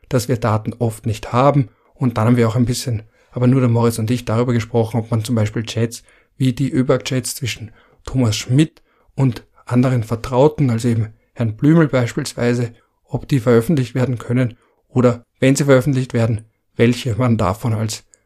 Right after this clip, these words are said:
für interessant für die Öffentlichkeit erachtet. Aber wie gesagt, das im anderen Podcast, den packe ich hier in die Shownotes.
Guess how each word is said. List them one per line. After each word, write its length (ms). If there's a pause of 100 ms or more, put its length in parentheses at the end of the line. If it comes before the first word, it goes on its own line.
(120)
für 380
interessant 680
für 80
die 100
Öffentlichkeit 640 (320)
erachtet. 880
Aber 160
wie 80
gesagt, 380
das 280 (140)
im 160
anderen 300
Podcast, 480
den 80
packe 240
ich 80
hier 140
in 80
die 100
Shownotes. 640